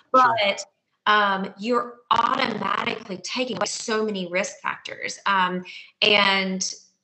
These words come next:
just this morning, I, I was watching a T V program, and,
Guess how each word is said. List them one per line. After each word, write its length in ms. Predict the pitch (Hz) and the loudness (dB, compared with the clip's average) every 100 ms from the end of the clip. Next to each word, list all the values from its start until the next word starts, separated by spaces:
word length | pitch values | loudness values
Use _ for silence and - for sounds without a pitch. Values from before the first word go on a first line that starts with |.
| _ _ 190 | _ _ -6
just 320 | - 226 220 | 0 0 0
this 180 | 196 208 | -4 -2
morning, 580 | 226 233 190 180 175 - | 2 2 2 0 -2 0
I, 320 | 190 185 - - | 2 2 0 0
I 120 | 185 | 0
was 200 | 185 185 - _ - | 2 -2 -8 _ -8
watching 640 | 190 185 - 185 180 180 | -2 0 0 -2 -4 -6
a 60 | 185 | -8
T 180 | - 190 | -8 -6
V 140 | 185 | -8
program, 640 | 185 180 180 175 175 170 170 | -4 -4 -2 -4 -2 -4 -6
and, 520 | 185 185 180 175 175 | -6 -4 -4 -6 -10